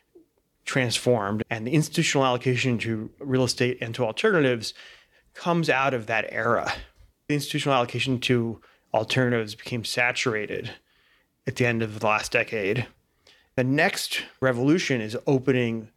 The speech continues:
that up to more people, the individuals,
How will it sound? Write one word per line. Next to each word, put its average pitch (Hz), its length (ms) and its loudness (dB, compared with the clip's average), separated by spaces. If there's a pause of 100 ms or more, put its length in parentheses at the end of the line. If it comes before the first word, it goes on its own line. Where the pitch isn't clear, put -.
(360)
that 117 260 2
up 110 260 0
to 104 600 0 (840)
more 143 280 2
people, 127 540 0
the 110 180 -2
individuals, 127 920 0